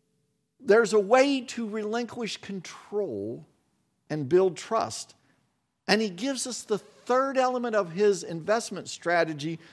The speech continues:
which is really kind of paradoxical. And that begins in verse, uh, verse thirty-two, and it's simply this. God's investment strategy calls us to eliminate worry,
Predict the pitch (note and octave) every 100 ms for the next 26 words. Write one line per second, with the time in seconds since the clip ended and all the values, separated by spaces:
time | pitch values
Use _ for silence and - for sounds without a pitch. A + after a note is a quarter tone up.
0 | - _ _ F3+ G#3+ G3+ E3 F#3+ C4 C#4
1 | B3 G#3 - A#3 A#3 F3 - - A3 A3
2 | G3 A#2+ D#3 F3+ - - G#2+ - - _
3 | _ _ _ _ _ - - G3+ A3+ C4
4 | A#3+ G3+ C4 C4+ G#3+ A3 A3 A3+ - -
5 | - - _ _ _ _ _ _ _ _
6 | _ _ - - E3 C3+ A#2 C#3 E3 G#3
7 | - - A3 A3 F#3+ - C4 F#3+ G#3 G3
8 | F3+ G3+ - B3 A#3 A#3 A3+ A#3 A3+ G#2+
9 | - - - - - D3+ G3 B3 C4 B3
10 | G#3 A#3+ - G3+ E3 - F3+ D3+ D3 F#3+
11 | D3+ F#3+ F3+ D#3+ C#3+ - C3+ B2+ D3+ C4
12 | - G#3 A#3+ E3+ B2 A#2 C#3